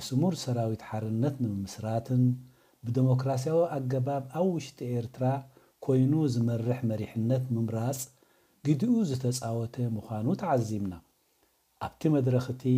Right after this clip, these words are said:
ፈተነ ምንቅስቓስ ተጋደልትን ምንቅስቓስ ምዕራይን ናይቲ ኣብ መወዳእታ መድረኻቱ ንስሉሳዊ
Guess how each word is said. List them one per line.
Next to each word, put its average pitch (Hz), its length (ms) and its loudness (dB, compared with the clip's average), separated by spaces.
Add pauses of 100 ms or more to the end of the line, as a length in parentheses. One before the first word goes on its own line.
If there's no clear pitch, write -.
(100)
ፈተነ 127 460 0
ምንቅስቓስ 120 640 -4
ተጋደልትን 107 760 -4 (840)
ምንቅስቓስ 135 720 2
ምዕራይን 117 720 2 (580)
ናይቲ 120 340 2 (240)
ኣብ 170 200 4
መወዳእታ 135 640 0 (160)
መድረኻቱ 123 640 -2 (680)
ንስሉሳዊ 143 720 0